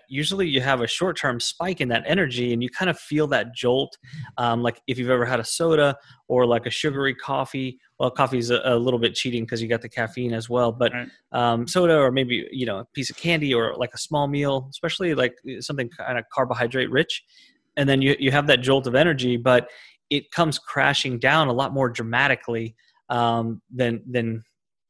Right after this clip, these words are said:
Speaker 1: than if you had, you know, eaten a piece of fruit or a more balanced meal, right?
Speaker 2: Yeah, the interesting thing for me was the people in this study. So this is something that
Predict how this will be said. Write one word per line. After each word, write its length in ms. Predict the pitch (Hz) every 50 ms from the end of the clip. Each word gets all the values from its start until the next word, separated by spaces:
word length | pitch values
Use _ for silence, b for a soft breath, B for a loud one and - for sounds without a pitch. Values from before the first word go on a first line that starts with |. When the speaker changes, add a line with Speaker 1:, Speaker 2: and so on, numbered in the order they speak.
| _ 127
Speaker 1:
than 160 | 120 120 113
if 160 | 113 113 -
you 140 | 123 120 117
had, 240 | 117 120 110 107 _ -
you 100 | 135 127
know, 140 | 113 110 -
eaten 320 | - 147 135 131 127 120
a 20 | 117
piece 220 | - 135 123 -
of 80 | 120 -
fruit 300 | - - 196 175 147 - -
or 260 | 131 127 123 120 120 110
a 60 | - 123
more 200 | 123 120 117 107
balanced 480 | 113 123 123 127 123 120 117 - -
meal, 280 | 127 143 151 131 113 113
right? 240 | 113 123 139 147 - _ b b b b b b b b b b b _ _ _ _ _ _
Speaker 2:
Yeah, 160 | - 226 214 190
the 140 | 180 220
interesting 320 | 262 285 277 - 262 208 160
thing 200 | - 196 170 147
for 140 | - - 139
me 160 | 147 180 185
was 160 | 147 135 123
the 80 | 127 120
people 300 | - 180 180 - 165 151
in 60 | 139
this 140 | 131 123 -
study. 280 | - 156 143 131 127
So 160 | 120 - 151
this 160 | 156 170 - -
is 80 | 165
something 320 | - 190 175 139 156 143 139
that 260 | 131 123 120 -